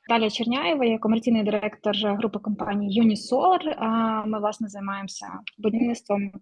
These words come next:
станцій та продажем обладнання вже понад п'ятнадцять років. Так, власне, я працюю п'ятнадцять років в компанії. І що хотіла сказати, що це не перший такий,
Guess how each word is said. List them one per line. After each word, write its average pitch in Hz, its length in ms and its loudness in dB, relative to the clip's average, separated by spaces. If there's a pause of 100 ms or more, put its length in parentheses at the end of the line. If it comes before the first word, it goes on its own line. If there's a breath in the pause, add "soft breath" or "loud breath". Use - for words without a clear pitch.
станцій 302 640 -4 (460 loud breath)
та 247 440 2 (240)
продажем 208 360 2
обладнання 220 760 2
вже 220 480 0
понад 208 240 -2
п'ятнадцять 196 440 -6
років. 180 460 -6
Так, 208 280 -4
власне, 196 680 -4
я 196 260 -2
працюю 196 680 -4 (140)
п'ятнадцять 226 360 4
років 208 180 -2
в - 220 -18
компанії. 320 580 -4
І - 40 -2
що - 160 -4
хотіла 233 220 -2
сказати, - 500 -12
що 269 160 -6
це - 160 -4
не 254 120 2
перший 247 380 4
такий, 214 420 0